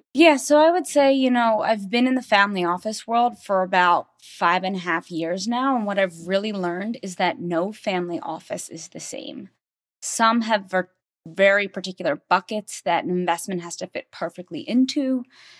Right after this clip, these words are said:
Some are very nimble and flexible to investing in what they feel are the best opportunities in the current market. But what I think about family offices is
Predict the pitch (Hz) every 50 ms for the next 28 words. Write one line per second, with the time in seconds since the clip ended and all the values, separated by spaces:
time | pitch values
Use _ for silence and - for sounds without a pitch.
0 | _ _ - - - 220 208 208 208 202 190 196 185 180 180 175 180 190 208 220
1 | 226 220 214 208 202 175 170 - - - 196 196 - - 196 - 214 208 208 196
2 | - _ _ - - - 185 180 190 180 175 180 - - 185 185 180 180 185 -
3 | - 170 180 - 190 175 170 175 - - 180 _ - 156 147 - - - 196 185
4 | - 185 180 - - 175 180 180 175 175 180 175 180 - - - 175 165 160 -
5 | - - 151 143 185 - 269 - - _ _ _ _ _ - - - _ _ -
6 | 240 262 247 269 277 - - 294 311 320 311 - - _ _ _ _ _ _ _
7 | - 220 208 220 208 190 - - 202 196 202 196 180 165 165 175 - 226 - 262
8 | 262 269 226 240 226 202